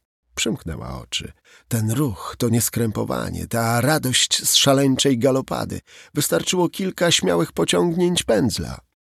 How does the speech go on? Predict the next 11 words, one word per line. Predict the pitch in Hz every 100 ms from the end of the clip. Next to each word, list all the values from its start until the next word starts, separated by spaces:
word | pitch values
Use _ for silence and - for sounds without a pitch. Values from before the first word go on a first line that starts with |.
| _ -
Niw | 92 - -
wstrzymała | - - - 90 76 80
oddech, | 98 104 139 _ - -
gdy | 110 101 123
w | -
uniesieniu | 131 127 - 156 151
zaczęła | 110 113 131 120
rytmicznie | 113 - 190 202 - 170 175 -
ugniatać | 139 127 101 87 92 90
jego | 85 98
stopy. | - - - -